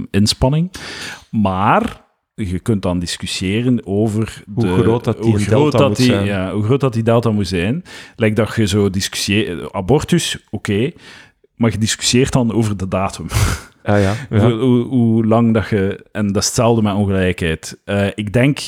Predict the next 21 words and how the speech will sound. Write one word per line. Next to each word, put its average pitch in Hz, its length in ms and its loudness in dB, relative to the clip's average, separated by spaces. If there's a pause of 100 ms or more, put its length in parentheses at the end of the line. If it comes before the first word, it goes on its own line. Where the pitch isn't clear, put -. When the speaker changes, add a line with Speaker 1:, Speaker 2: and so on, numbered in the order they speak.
(140)
Speaker 1:
we 117 180 0
staan 117 400 2
zo 110 180 4
in 104 120 2
de 98 160 -2
top 110 220 -2
drie, 123 420 0 (120)
of 101 260 -6
misschien, 110 580 0
eh, 101 380 2 (260)
in 98 60 0
heel 110 140 4
de 113 100 4
wereld 113 400 2
qua - 180 0
ongelijkheid. 101 540 0
We 101 100 -6
zijn 95 220 -4 (100)
gewoon 104 260 0
een 95 220 0
he-, 82 280 -6